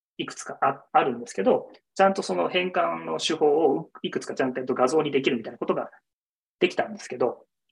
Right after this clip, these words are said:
まあ、これはその変換が実は言うとあんまりうまくいかなくて、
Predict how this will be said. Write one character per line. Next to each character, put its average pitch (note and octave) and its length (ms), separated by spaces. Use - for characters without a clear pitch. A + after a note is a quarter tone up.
ま - 80
あ、 - 40
こ C4+ 120
れ C#4 80
は C4 240
そ - 120
の B3+ 80
変 D4 240
換 C4+ 160
が A3+ 100
実 D3+ 180
は - 20
言 - 0
う - 40
と B2+ 80
あ - 40
ん E3 60
ま E3+ 80
り E3 80
う - 20
ま F3+ 140
く A2+ 80
い A2 40
か B2 100
な A#2+ 100
く - 80
て、 A#2+ 300